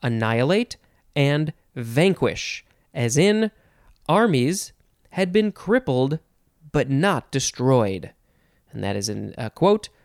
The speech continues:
from W L Shearer. Annihilation, vanquished, yeah,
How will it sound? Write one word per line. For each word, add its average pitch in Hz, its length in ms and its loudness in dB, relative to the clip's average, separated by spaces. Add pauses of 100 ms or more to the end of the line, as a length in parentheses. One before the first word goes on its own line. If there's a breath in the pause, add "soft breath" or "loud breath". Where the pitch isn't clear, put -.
from 110 280 -8
W 175 520 2
L 147 380 2 (240)
Shearer. 101 960 0 (2500 soft breath)
Annihilation, 156 1040 0
vanquished, 127 640 -2
yeah, 98 300 -4